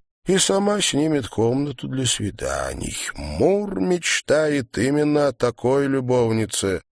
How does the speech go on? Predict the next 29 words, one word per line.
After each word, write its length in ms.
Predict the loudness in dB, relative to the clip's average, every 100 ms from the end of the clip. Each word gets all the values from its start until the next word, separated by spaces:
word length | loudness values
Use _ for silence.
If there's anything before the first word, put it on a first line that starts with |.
| _ _
«Для 280 | -4 0 2
посвящения 920 | 2 0 0 0 0 0 2 2 0 2
мне 180 | 2 2
нужна 380 | 0 0 0
женщина 640 | 0 0 0 -2 0 0 0
от 60 |
двадцати 520 | 0 0 0 -2 0 -2
пяти 320 | -2 -2 -2
до 140 | -2
тридцати 540 | -2 -2 -2 -2 -2 -2
пяти 280 | -2 0
лет, 400 | 2 2 0 -6 -16 _ -4
которая 500 | 0 2 2 2 2
уже 300 | 2 2 0
знает 600 | 0 2 2 0 -2 -2
любовь. 560 | 0 2 0 0 -6 -10 _ -14
Дальше 560 | 0 2 2 0 -2 0
другое 420 | 0 2 2 2
дело, 320 | 2 2 0 -4 -6
но 160 | -2 -2
для 180 | -4 -6
посвящения 1040 | -4 -6 -4 -4 2 2 2 2 2 0 _ _ _ -2
плевать 720 | 0 2 0 0 0 -2 -6 -2
на 160 | 0
неопытных 720 | 2 2 0 -4 -8 -6 -6 -4
девочек. 560 | -6 -4 -6 -8 -6
Мне 260 | -2 0 0
нужна 400 | 0 -2 -2 -2
здоровая, 760 | -4 -6 0 2 2 0 -2